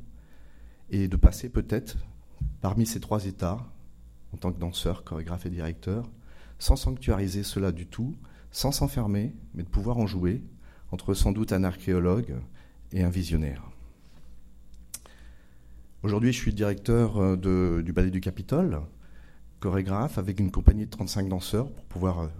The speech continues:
vous le préciser, avec quatorze nationalités, et je propose un répertoire avec mes danseurs qui voyagent de Serge Diffard à Rodolphe Nourieff,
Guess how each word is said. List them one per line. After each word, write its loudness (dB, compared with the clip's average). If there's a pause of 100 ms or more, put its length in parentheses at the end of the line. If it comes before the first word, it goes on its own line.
(100)
vous -4
le 2
préciser, -4 (320)
avec -4
quatorze 0
nationalités, 0 (840)
et 0
je 0
propose 2
un 4
répertoire -2 (320)
avec 0
mes 4
danseurs -2
qui -2
voyagent 2
de -2
Serge -4
Diffard -2
à -2
Rodolphe -2
Nourieff, 0